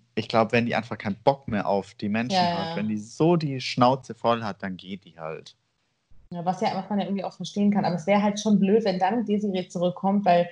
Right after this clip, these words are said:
Speaker 2: Desiree allein reicht eigentlich nicht. Desiree hat ja nur so
Speaker 1: Mhm.
Speaker 2: gut funktioniert, weil Claudia drin war.
Speaker 1: Ja, da muss es sich jemand anderen suchen und das wird hundert pro Jota sein.
Speaker 2: Und Matthias, weil die beiden verstehen sich ja gar nicht mehr.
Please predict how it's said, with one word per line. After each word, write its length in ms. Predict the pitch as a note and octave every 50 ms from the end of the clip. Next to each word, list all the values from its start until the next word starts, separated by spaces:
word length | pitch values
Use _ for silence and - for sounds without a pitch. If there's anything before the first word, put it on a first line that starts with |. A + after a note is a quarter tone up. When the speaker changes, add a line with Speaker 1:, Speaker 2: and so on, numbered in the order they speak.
| - _ _ _ -
Speaker 2:
Desiree 420 | G3 G3+ G#3 G3 A3 G#3 G3+ F#3
allein 480 | - - F3 F3 D#3+ E3+ F#3 G#3+ G#3+ G#3+
reicht 440 | G#3 F3+ F#3 F#3 G3+ G3+ - - -
eigentlich 340 | - E3 E3+ F3 E3 D#3 -
nicht. 200 | F3 E3+ D3 D#3
Desiree 420 | G3 G3+ F#3 G#3 G#3+ G3+ G#3 G3+ F#3+
hat 140 | G3 G3+ G3+
ja 100 | G3 F#3+
nur 200 | G3 G#3+ A#3 A3
so 100 | A3 G#3
Speaker 1:
Mhm. 60 | F#3+
Speaker 2:
gut 120 | A3 G#3
funktioniert, 580 | - - G#3+ G3 G3+ - G#3+ G3+ G3+ G#3 G3+ G#3
weil 160 | F#3+ F#3 F#3
Claudia 440 | F#3 - G#3 G#3+ G#3+ G3 F3 D#3 D3+
drin 280 | D3+ C#3+ C#3+ C#3 C#3 C3+
war. 280 | C#3 C3+ C#3 C#3+ - _ _ _ _ _ _ _ _ _ _ - - _ - -
Speaker 1:
Ja, 340 | - A2+ G#2+ G#2 G#2 G#2+ G#2
da 100 | G2 G2+
muss 240 | G2+ G#2 G#2 G#2 -
es 180 | A2 G2+ -
sich 200 | - A2+ G#2+ -
jemand 260 | - G#2+ G2+ G2+ G2+ G2+
anderen 300 | G#2+ A2+ A2+ G#2 G2 F#2
suchen 280 | G2 F#2+ F#2 - F#2+ F#2+ F#2+
und 120 | F#2+ F#2
das 180 | G2+ G2+ G2+ -
wird 180 | G2 F#2 - _ _ _
hundert 400 | - A#2+ A#2+ A#2+ A#2 A2 G#2 -
pro 340 | - G#2+ G#2+ G#2+ G#2 G#2 - -
Jota 420 | - G#2 G2+ - - - F2+ F2
sein. 460 | E2 D#2 E2 E2 E2+ E2+ E2+ E2 D#2 _ _ _ _
Speaker 2:
Und 340 | - A#3 C4+ C4+ D4 C#4+ -
Matthias, 600 | A#3+ A3 G#3+ - - - C4+ A#3+ G3 F#3 F#3 -
weil 100 | G3 F#3
die 100 | F#3 G3+
beiden 280 | F#3 F#3+ G3 A3 A3+ A3
verstehen 320 | - G#3 - - G#3+ G#3 G3
sich 140 | G#3 -
ja 100 | - F#3+
gar 320 | F3 E3+ D#3+ G#3 A3 B3+ C#4
nicht 240 | G#3+ D#3+ D3+ - -
mehr. 380 | D3+ C#3 C3+ C3+ C3+ C#3 C#3